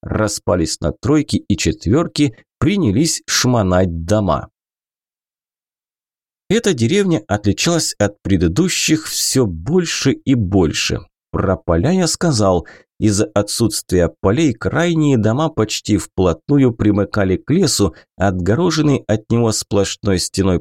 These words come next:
плотного, почти непроходимого и колючего кустарника.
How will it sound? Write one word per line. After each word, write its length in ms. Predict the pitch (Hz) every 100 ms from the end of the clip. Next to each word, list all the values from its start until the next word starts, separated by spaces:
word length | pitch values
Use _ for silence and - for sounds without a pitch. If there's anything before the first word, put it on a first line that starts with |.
| -
плотного, 560 | - 160 160 151 135 123
почти 480 | - 107 - -
непроходимого 960 | 135 101 - 92 85 87 147 143 135 -
и 100 | -
колючего 680 | 104 - 110 95 - 95 92
кустарника. 1000 | - 104 - - 147 90 90 82 82